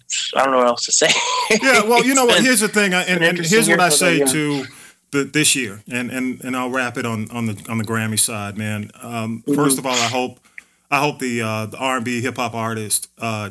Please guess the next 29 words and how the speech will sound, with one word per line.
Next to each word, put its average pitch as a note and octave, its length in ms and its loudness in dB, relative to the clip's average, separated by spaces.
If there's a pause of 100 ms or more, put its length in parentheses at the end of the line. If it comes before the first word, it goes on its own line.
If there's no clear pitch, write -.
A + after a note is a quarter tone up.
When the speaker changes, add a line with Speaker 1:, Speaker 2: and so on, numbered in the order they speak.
(160)
Speaker 2:
use B2 380 0
this A2+ 180 -4
platform, G#2 840 -6 (580)
uh, D3 60 0
Speaker 1:
Yeah, C3+ 320 4
Speaker 2:
because B2+ 320 0
Speaker 1:
to C#3+ 60 4
really C#3+ 260 4
speak C3 320 0
out. B2+ 300 2
Speaker 2:
to C#3+ 80 -2
really C3 320 0
speak A#2 340 -2
out B2 380 -2 (200)
and, A2+ 480 -2
and, A2+ 280 -4
Speaker 1:
Mm-hmm. D#3 240 0
Speaker 2:
and C#3+ 160 0
really, A#2+ 500 -2 (460)
um, A2 500 -4
you A#2+ 180 -4
know, A2+ 300 -4
I A#2 80 -2
think A#2+ 300 -4
it's A2 180 -4
more A#2 180 -4
the G#2 100 -4
Grammys B2 640 -2
need G#2+ 560 -4